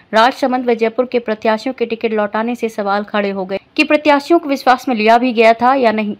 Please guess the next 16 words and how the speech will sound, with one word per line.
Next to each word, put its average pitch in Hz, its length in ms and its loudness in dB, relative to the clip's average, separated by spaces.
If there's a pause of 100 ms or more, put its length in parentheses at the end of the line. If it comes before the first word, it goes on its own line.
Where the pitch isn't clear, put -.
दोनों 214 220 -2
सीटों 233 320 -4
पर 247 120 0
नए 220 140 -2
प्रत्याशी 214 500 -4
उतारने 220 340 0
पड़े, 254 260 -2 (460)
फिर 269 120 6
तो 294 140 4
भाजपा 247 380 2
के 269 160 -2
लिए 247 120 0
अच्छा 240 300 -4
संकेत 233 440 -4
है? 269 120 -10 (460)
नहीं। 208 240 -4